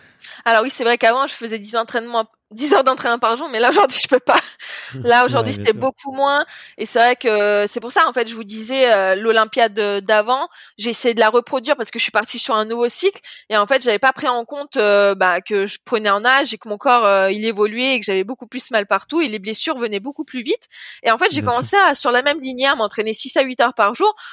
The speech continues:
Speaker 1: Sauf que mon corps, il a dit, « Bah non, c'est pas possible. » Je commençais à me blesser tout le temps. Je me suis fait opérer du genou. Euh, enfin, voilà. Et du coup, je me suis dit, « Il y a un problème. » Du coup,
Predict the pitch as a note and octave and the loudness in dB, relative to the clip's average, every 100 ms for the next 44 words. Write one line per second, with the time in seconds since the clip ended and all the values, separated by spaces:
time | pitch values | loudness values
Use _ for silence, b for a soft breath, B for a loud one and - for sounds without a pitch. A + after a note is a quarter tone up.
0 | B - A3+ A#3+ A3+ A3+ D#4 D#4+ G#3 G3 | B -6 -2 -2 -2 -2 0 2 0 0
1 | A#3 G3 F3 C4+ C4 G3+ D3+ A#3+ - D#4 | -2 0 0 -4 -6 -8 -8 -4 -2 -2
2 | G3 - F3+ F#3 F#3+ F#3+ G#3 A3+ G#3+ B3+ | -2 -8 -8 -4 -4 -2 -2 -2 -4 -4
3 | D4 C4+ B3+ G#3+ - G3 F#3 G3 G3 A3+ | 0 0 0 -6 -2 -2 0 0 -2 -4
4 | G#3+ C#4 C#4+ B B B B - F#3+ F#3+ | -8 -8 -12 B B B B -2 0 0
5 | F#3+ G3 G#3 C#4 E4+ A#3+ C4 C4 A3 A#3 | -2 0 2 4 2 -2 -8 -8 -8 -4
6 | A#3+ F#3 - B3 F#4+ F4+ G#3+ G3 G#3+ - | -2 -2 -4 0 2 0 -4 -12 -14 -2